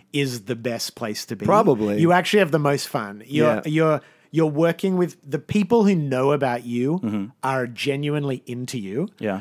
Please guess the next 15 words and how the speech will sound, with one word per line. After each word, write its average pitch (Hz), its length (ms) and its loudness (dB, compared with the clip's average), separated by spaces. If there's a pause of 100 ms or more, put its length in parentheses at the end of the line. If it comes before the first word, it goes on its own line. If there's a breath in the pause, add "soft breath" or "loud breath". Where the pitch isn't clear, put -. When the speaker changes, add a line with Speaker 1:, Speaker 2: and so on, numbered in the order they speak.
Speaker 1:
So, 165 220 2
like, 156 200 2
you're 160 120 2
not, 170 340 2
like, 143 260 -2
in 147 160 -4
that 127 200 -4
weird 131 320 -2
mishmash 127 560 -6
of 123 120 -6
people 127 420 -4
who 120 420 -4
sort 139 180 -4
of 117 140 -6
just - 320 -8